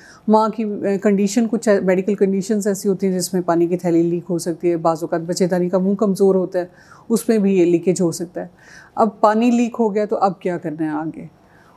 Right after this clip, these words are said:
उसमें आपने सबसे पहले तो ये कन्फर्म करना है कि ये जो एकदम से छूट के पानी पड़ा है, कहीं ये यूरिन तो नहीं है कि आप ये समझिए कि शायद बच्चे की पानी की थैली फट गई है, तो आप इसको कैसे कन्फर्म करेंगे? तो उसका सबसे आसान तरीका ये है कि आप एक साफ़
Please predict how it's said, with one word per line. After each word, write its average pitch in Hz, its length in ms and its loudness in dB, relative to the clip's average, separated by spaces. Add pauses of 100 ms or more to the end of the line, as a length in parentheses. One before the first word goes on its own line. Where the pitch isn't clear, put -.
(100)
उसमें 196 460 0
आपने 185 600 0
सबसे 208 280 -2
पहले 185 240 2
तो 190 120 -2
ये 180 80 2
कन्फर्म 185 480 0
करना 165 260 -4
है 170 60 -4
कि 196 140 -10
ये 214 100 -2
जो 226 120 -2
एकदम 220 260 0
से 214 160 -4
छूट 208 240 -2
के 214 120 0
पानी 185 280 0
पड़ा 185 220 0
है, 180 140 -10 (300)
कहीं 233 280 4
ये 226 80 0
यूरिन 220 380 2
तो 247 120 0
नहीं 277 180 2
है 220 140 -2
कि 190 120 -2
आप 180 220 0
ये 190 120 0
समझिए 190 440 -2
कि 185 200 -2
शायद 175 300 0
बच्चे 170 240 0
की 190 80 -2
पानी 180 280 0
की 185 80 0
थैली 180 240 0
फट 170 260 -2
गई 165 160 0
है, 170 160 -4 (380)
तो 220 80 4
आप 208 100 2
इसको 214 180 -6
कैसे 202 280 0
कन्फर्म 165 440 -2
करेंगे? 151 380 -6 (420)
तो 254 100 2
उसका 254 360 2
सबसे 233 300 0
आसान 202 360 2
तरीका 202 320 -4
ये 185 260 -2
है 180 200 -2
कि 185 160 -2
आप 180 380 2
एक 180 160 -6
साफ़ 180 320 0